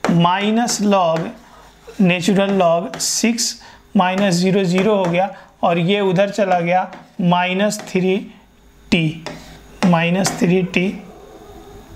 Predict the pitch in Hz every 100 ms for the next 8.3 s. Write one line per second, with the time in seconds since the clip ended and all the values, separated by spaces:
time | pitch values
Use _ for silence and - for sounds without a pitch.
0 | - - - - - - - - - -
1 | 196 180 170 180 202 185 233 - - 180
2 | 180 240 - - - _ - - - 185
3 | 208 - - - - 180 - - 247 190
4 | - - 196 277 - 165 156 151 156 160
5 | 160 - 185 170 165 156 160 165 220 262
6 | - - - - 170 196 - - 214 214
7 | 220 233 214 226 233 - - - 185 180
8 | 190 220 220